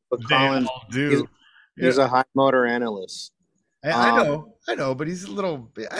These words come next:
Speaker 2: I'm getting some racist tinge. Maybe his daddy taught him how to, how to say that shit. I don't know.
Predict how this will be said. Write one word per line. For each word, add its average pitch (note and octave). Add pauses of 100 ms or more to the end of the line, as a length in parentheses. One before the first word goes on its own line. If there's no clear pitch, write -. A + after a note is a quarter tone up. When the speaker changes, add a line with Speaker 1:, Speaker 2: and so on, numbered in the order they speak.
(160)
Speaker 2:
I'm E4
getting F4
some E3+
racist A#2+
tinge. A2+
Maybe D#3+
his B2+
daddy A2
taught A#2
him A2
how A2
to, G#2 (400)
how B2+
to A#2
say A#2
that G#2+
shit. B2
I C#3
don't G#2
know. E2+